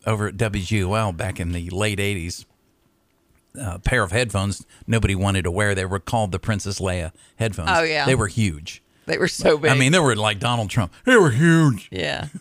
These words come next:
Speaker 1: <laughs> I mean,
Speaker 2: So huge. Nobody
Speaker 1: and they
Speaker 2: wanted
Speaker 1: had their
Speaker 2: to
Speaker 1: own
Speaker 2: wear 'em.
Speaker 1: volume control, like,
Speaker 2: Oh.
Speaker 1: right on the ends.
Speaker 2: Well, those were gone by the time I got there.
Speaker 1: Yeah.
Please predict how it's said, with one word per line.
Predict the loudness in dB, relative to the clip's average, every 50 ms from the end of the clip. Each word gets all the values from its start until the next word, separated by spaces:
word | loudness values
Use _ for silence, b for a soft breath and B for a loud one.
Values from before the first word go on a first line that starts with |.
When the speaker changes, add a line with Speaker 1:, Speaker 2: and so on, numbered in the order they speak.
| -6
Speaker 1:
<laughs> | -6 -6 -4 -4
I | -6 -6 -4
mean, | -4 -4 -6
Speaker 2:
So | -4 -4 0 2 2 4 2 2
huge. | 0 0 0 2 2 2 2 2 2 0 -2 -4 -4
Nobody | -4 -2 0 2 2
Speaker 1:
and | 4
they | 4
Speaker 2:
wanted | 4 4
Speaker 1:
had | 2 4
their | 4 4
Speaker 2:
to | 4
Speaker 1:
own | 4
Speaker 2:
wear | 2 2
'em. | 0 -2 -4 -6 -8 -4
Speaker 1:
volume | 0 0 2 2 2 2 2 0 0
control, | 0 0 0 0 -2 -4 -6 -6 -4 -4
like, | -2 -2 -4 -6 _ _ -10
Speaker 2:
Oh. | -8 -6 -4 -4 -2 -4 -4 -6 -10 -4
Speaker 1:
right | 0 2 2 2 2
on | 4 4 4
the | 4 4 4 2
ends. | 2 0 0 -2 -6 -6 -4 -2
Speaker 2:
Well, | 0 2
those | 2 2 2 0 -2
were | -2 0
gone | 0 0 0 -2 -2 -2
by | -2 -4
the | -2 -2
time | -2 -2 -2 -2
I | -2 -2
got | -2 -2 -4 -4 -2
there. | -2 0
Speaker 1:
Yeah. | 0 0 0 -4